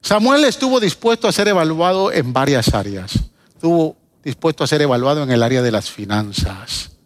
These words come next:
en el área de la administración. Fue expuesto a ser evaluado en el área de la, de la conversación, de la relación, de la omisión, de la restitución.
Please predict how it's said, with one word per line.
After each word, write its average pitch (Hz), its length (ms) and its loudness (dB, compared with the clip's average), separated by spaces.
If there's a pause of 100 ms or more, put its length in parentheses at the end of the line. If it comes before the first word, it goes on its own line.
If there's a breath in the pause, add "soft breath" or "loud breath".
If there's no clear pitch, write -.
(1200)
en 117 140 -6
el 113 120 4
área 127 180 2
de 127 80 2
la 117 80 0
administración. 104 1080 -6 (1200)
Fue - 180 -2
expuesto 170 400 -2
a 151 60 0
ser 156 140 0
evaluado 147 460 2
en 135 60 0
el 123 140 4
área 135 220 2
de 123 100 2
la, 110 220 0 (180)
de 135 140 0
la 113 140 0
conversación, 110 1120 -8 (560)
de 120 100 2
la 110 100 2
relación, 107 800 -4
de 104 100 -6
la 104 80 -6
omisión, 107 800 -8 (520 loud breath)
de 135 100 2
la 123 100 2
restitución. 120 1160 -6